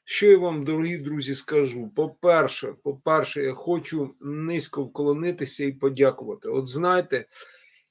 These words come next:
а, в-, зараз в мене важка ситуація, я хворію, і по обличчю моєму ви зараз можете побачити, що я не дуже добре себе почуваю. І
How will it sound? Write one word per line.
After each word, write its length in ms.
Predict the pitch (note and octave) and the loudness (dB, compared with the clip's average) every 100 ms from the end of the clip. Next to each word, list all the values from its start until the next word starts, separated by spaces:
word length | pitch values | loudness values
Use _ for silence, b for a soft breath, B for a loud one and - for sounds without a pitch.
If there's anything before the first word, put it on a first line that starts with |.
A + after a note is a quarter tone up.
| _ D#3+ | _ 0
а, 1120 | E3 F3 F3 F3+ F3+ F3+ F3+ F#3 F3+ F3+ F3 | 4 6 8 6 6 4 4 4 4 4 4
в-, 960 | D#3 C3+ - - - - - - - - | 2 -10 -12 -12 -12 -12 -10 -10 -10 -10
зараз 640 | B2+ B2 D3 G3 F#3 D#3+ | -2 2 6 6 6 2
в 40 | D3+ | 0
мене 340 | F3 E3+ D#3+ C#3 B2+ A#2+ | -4 -4 -4 -6 -6 -4
важка 420 | D#3+ - - D#3+ | -2 -2 -2 -2
ситуація, 800 | - D#3+ C#3 E3 E3+ D#3 - C3 | -2 -6 -4 0 0 0 -4 -4
я 160 | D3+ C#3+ | -2 -4
хворію, 640 | D#3 D3+ D3+ D#3+ C#3+ B2+ | -2 -4 -2 -6 -6 -6
і 120 | C3 | -8
по 200 | C3 D3 | -2 0
обличчю 520 | C#3+ C#3+ E3 D#3 D3 | 2 2 -2 -2 -4
моєму 300 | C#3 C#3 C3+ | -2 0 -2
ви 180 | A#2+ C3 | 2 0
зараз 400 | C3 D3 C#3+ C#3 | 2 0 0 0
можете 380 | C#3 C#3 - C3 | 0 -2 -2 -8
побачити, 600 | - C3 C3 C#3 - A#2 | -6 -4 0 0 -2 -10
що 160 | - C#3 | -4 -2
я 120 | C3+ | 0
не 120 | C#3 | -2
дуже 320 | C3 C#3 C3 | -4 -4 -2
добре 320 | B2+ C3 B2 | 2 0 0
себе 320 | B2+ C3+ A#2+ A#2+ | -4 -4 -6 -8
почуваю. 580 | A#2 - B2+ A2+ G#2 - _ _ b b b b b b b _ _ | -8 -10 -8 -8 -8 -14 _ _ b b b b b b b _ _
І 320 | E3 F3+ G3 | -6 4 8